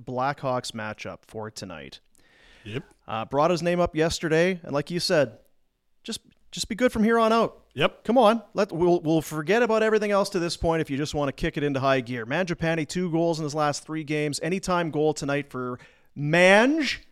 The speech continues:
Speaker 1: plus two hundred.
Speaker 2: Oh, yeah.
Speaker 1: And then an anytime power play point
Speaker 2: Tough
Speaker 1: for,
Speaker 2: time.
Speaker 1: uh, for Toffoli is plus one seventy-five.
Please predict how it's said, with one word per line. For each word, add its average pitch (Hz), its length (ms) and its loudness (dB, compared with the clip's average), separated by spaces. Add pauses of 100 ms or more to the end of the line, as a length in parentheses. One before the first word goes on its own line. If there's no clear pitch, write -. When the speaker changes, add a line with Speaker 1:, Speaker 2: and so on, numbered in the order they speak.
(540)
Speaker 1:
plus - 460 2 (160)
two 208 260 0
hundred. 180 460 2 (160)
Speaker 2:
Oh, 107 140 -8
yeah. 95 260 -10 (720)
Speaker 1:
And 160 260 0
then 160 120 4
an 147 160 2
anytime 185 760 0 (180)
power 190 320 0
play 175 300 0
point 156 540 -2 (1160)
Speaker 2:
Tough 147 180 2
Speaker 1:
for, 131 80 4
Speaker 2:
time. 131 140 4
Speaker 1:
uh, 127 160 4 (120)
for 135 140 -8
Toffoli 127 760 -2 (500)
is 117 340 -6 (100)
plus - 440 -4
one 117 460 -8
seventy-five. 92 1300 -12